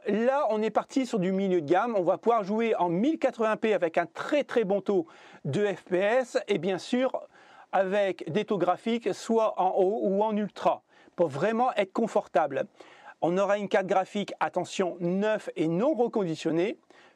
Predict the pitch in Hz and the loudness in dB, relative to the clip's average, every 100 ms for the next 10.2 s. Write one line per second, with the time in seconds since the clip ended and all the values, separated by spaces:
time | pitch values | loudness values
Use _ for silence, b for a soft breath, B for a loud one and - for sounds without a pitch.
0 | b - 277 - 233 269 - 202 185 - | b -2 -2 2 2 2 0 0 0 0
1 | 233 196 170 180 208 - 226 240 - - | -2 0 0 0 -2 -2 -2 -4 -12 -20
2 | - - 208 202 214 - 202 185 151 - | -8 0 2 2 -2 0 0 2 -2 -6
3 | _ _ b b b b 139 202 269 233 | _ _ b b b b -2 0 0 -2
4 | - - 208 - 247 180 220 233 254 - | -6 -2 0 2 0 0 0 0 -2 -2
5 | 233 233 214 185 156 131 - _ B B | -2 -2 0 -2 -2 -8 -10 _ B B
6 | B B B B 165 156 160 208 262 254 | B B B B 0 2 0 0 2 0
7 | - 202 - 240 240 240 254 247 226 233 | 0 -2 2 2 2 0 0 0 0 0
8 | 208 202 208 196 208 190 208 190 190 - | 0 -2 0 2 0 0 -2 -2 -2 2
9 | 214 - 170 151 160 180 175 - 277 285 | 0 2 -2 -2 0 0 0 -2 0 0
10 | - | 0